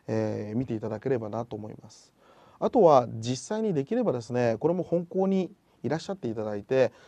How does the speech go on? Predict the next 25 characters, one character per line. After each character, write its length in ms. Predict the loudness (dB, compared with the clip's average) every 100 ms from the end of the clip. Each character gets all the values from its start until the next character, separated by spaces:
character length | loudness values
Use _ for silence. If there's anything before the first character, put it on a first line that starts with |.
| -8 -2
直 140 | 0
接 420 | 2 0 4 4 2
話 420 | -4 -4 -4 0
を 100 | 0
し 100 | 0
て 100 | -4
み 100 | -4
て 80 | -4
く 60 | -4
だ 80 | -6
さ 200 | -8 -12
い。 100 | -16 _ _ _ _ _ _ _ _ _ _ _ _ _ -6
で、 60 |
多 160 | -2 0
分 180 | 2 4
こ 100 | 4
の 120 | 4
私 280 | 2 -2 -4
た 120 | -6
ち 100 | -6
講 200 | 0 0
師 140 | 2
よ 60 | -2
り 80 | 0
も 360 | 4 6 6